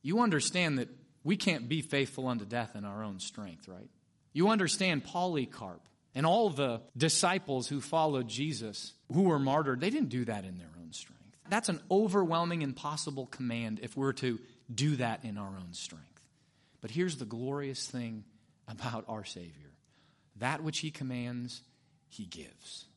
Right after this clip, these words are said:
He commands us to be faithful unto death, and he says, "I know you can't do that.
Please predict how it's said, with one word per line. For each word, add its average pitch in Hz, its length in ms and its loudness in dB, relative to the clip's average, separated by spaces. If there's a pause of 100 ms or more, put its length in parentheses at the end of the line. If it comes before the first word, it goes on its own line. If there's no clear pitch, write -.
(840)
He 143 120 -2
commands 117 440 -2
us 147 160 -4
to 143 80 -8
be 139 140 -6
faithful 131 520 -6
unto 120 240 -8
death, 113 400 -12 (400)
and 123 100 -8
he 131 80 -4
says, 117 220 -6
"I 156 120 -6
know 147 100 -4
you 90 140 -10
can't 73 220 -16
do 71 120 -18
that. 92 240 -18